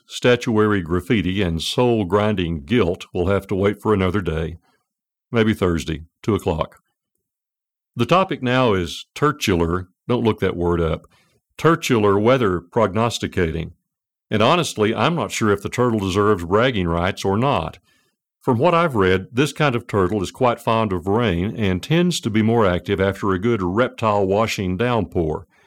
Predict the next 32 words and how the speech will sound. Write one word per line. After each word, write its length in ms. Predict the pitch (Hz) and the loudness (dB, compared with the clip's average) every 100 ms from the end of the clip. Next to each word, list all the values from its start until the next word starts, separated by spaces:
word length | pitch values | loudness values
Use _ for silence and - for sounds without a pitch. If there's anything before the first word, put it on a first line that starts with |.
| _ _ _ - | _ _ _ 0
which 400 | 131 131 - - - | 2 2 -6 -14 -6
may 220 | 117 110 | -2 0
wash 440 | 127 92 90 98 | 2 2 0 -2
amphibians 680 | 101 95 95 113 95 87 78 | -4 -4 0 0 0 -2 -4
too, 460 | - 165 98 73 69 - | -2 0 0 -4 -10 -2
but 160 | 104 | -2
a 40 | 101 | 0
turtle 380 | 135 131 104 | 0 0 0
is 160 | 107 107 | 0 0
not 300 | 139 117 87 | 0 0 -2
one, 420 | 90 85 80 92 - | -2 -2 -4 -8 -6
I 140 | 101 | -2
may 180 | 98 92 | 0 0
confidently 640 | 90 104 101 - 104 104 | -2 -2 -2 -2 -4 -2
proclaim, 640 | 107 120 117 107 82 85 101 | -4 -4 -4 -4 -2 -2 -4
as 240 | - 90 | -4 -2
I 100 | 95 | -2
feel 280 | 95 117 104 101 | -2 0 0 0
all 500 | 107 117 117 110 - _ | 0 2 0 -2 -8 _
woke 560 | - 87 127 95 - - - | -8 0 2 2 -2 -14 -8
now 460 | 92 87 82 85 - | -4 -2 -2 -6 -6
regarding 480 | 110 107 90 87 87 | -2 0 2 2 -2
turtles. 500 | 87 85 78 80 - - _ _ _ _ _ _ _ _ _ _ _ _ _ _ _ - | -2 -4 -4 -8 -12 -18 _ _ _ _ _ _ _ _ _ _ _ _ _ _ _ 0
Obviously, 520 | 185 202 113 87 123 | 0 2 0 2 0
the 120 | 104 | 0
turtle 280 | - 165 135 | 2 2 2
knows 220 | 110 123 | 2 2
he's 160 | 98 78 | 0 0
wet 220 | 107 139 | 2 2
after 360 | 104 92 - 85 | 2 -2 -4 -4
a 100 | 82 | -2
rain, 520 | 104 135 82 85 | 0 0 -2 -4